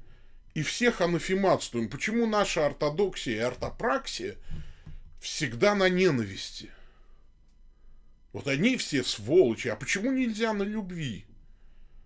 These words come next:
Вот у нас легитимная церковь, абсолютно имеющая апостольское преемство.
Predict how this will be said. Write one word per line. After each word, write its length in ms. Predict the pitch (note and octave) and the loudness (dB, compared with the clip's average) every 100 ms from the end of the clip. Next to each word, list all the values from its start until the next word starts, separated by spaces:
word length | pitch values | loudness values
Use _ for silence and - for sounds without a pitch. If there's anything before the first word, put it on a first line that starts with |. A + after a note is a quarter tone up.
| - - - - - - - - | -20 -20 -20 -20 -20 -20 -20 -12
Вот 220 | B2 E3 F#3+ | 4 4 6
у 80 | |
нас 260 | A#3+ A#3 - | 4 4 2
легитимная 840 | D#3+ D#3+ F3+ F3 G3 D#3+ D#3+ C3+ | 0 -2 -4 -2 -2 -2 -2 -2
церковь, 640 | - C4 C#4+ C#4+ E3 - - | 0 2 2 2 0 0 -6
абсолютно 680 | G2+ - E3 D#3 G#2 - G#2+ | -6 2 2 2 -2 -4 -2
имеющая 480 | F3 F#3+ - C3 | 0 0 0 -2
апостольское 680 | A#2+ - B2+ - G2 - A2 | -2 -2 -8 -8 -14 -12 -12
преемство. 640 | F#2 D3 D#3+ A2+ - - | -8 -6 -4 -4 -8 -18